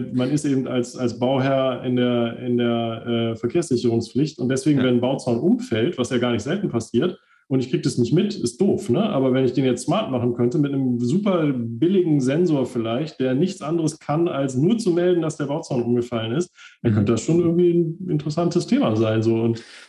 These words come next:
Speaker 1: das ist für mich immer so super griffig und plakativ, aber da fängt's halt an, ne? Und davon, von der Sorte gibt's viele Gegenstände auf der Baustelle.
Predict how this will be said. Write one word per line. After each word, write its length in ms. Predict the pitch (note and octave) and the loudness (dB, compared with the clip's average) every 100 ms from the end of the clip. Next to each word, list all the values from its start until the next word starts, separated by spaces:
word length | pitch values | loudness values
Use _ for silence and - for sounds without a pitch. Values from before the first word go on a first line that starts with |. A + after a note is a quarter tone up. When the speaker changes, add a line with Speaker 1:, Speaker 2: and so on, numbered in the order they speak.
| _ | _
Speaker 1:
das 160 | A#2+ C#3 | -2 0
ist 80 | |
für 100 | - | 2
mich 140 | D3 D#3 | 2 4
immer 140 | D#3 | 4
so 100 | C#3 | 4
super 460 | C3 D3+ G3+ E3 C#3+ | 4 2 2 2 2
griffig 420 | A2+ D3+ F#3 F3+ | 2 2 2 2
und 120 | D3 | 2
plakativ, 640 | - D3 C3+ A#2 D3+ G#3 D#3 | 0 0 0 0 2 2 0
aber 260 | C#3 C#3+ | 0 0
da 100 | C#3 | 0
fängt's 300 | C#3 E3 D#3+ | 0 -4 -2
halt 140 | E3+ D#3 | -4 -2
an, 200 | E3 B2 | 0 0
ne? 160 | D3+ | 0
Und 260 | G3 C3 A#2+ | -4 -4 -2
davon, 320 | B2+ D3 C#3+ | -2 0 -2
von 180 | - B2+ | 0 0
der 140 | D3+ | 2
Sorte 340 | C#3+ D3+ F3 F3 | 2 2 2 2
gibt's 240 | D3+ - | 0 -4
viele 360 | - - G3 D#3 | -2 2 2 4
Gegenstände 600 | C#3 C3+ B2+ B2+ B2 B2+ | 2 0 -2 -2 0 0
auf 140 | B2 | -2
der 120 | B2 | -2
Baustelle. 540 | A#2 A2 A2+ A#2+ A2 | -2 -2 -4 -4 -4